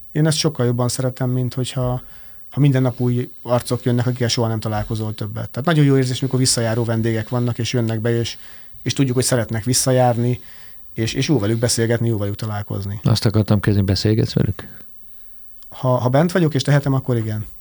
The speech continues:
Speaker 1: Igen. Néha, néha van is ilyen napom, hogy úgy megy el, hogy éppen sietnék,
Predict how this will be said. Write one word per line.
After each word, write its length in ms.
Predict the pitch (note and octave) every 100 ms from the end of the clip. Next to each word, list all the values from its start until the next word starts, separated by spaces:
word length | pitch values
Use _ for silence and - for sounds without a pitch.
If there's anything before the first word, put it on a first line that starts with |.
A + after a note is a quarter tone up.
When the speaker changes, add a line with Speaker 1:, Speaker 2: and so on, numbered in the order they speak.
| - -
Speaker 1:
Igen. 280 | B2+ A2+ G#2+ - - - - - -
Néha, 220 | D#3+ D3+
néha 200 | D3+ D3+
van 120 | C#3+ C#3+
is 140 | -
ilyen 120 | C3
napom, 240 | C3 B2+ A#2
hogy 120 | A#2
úgy 120 | B2
megy 160 | A#2 A#2+
el, 80 | B2
hogy 180 | A#2 D3+
éppen 280 | C3+ B2
sietnék, 580 | A2+ B2+ C3 E3 F#3 F3+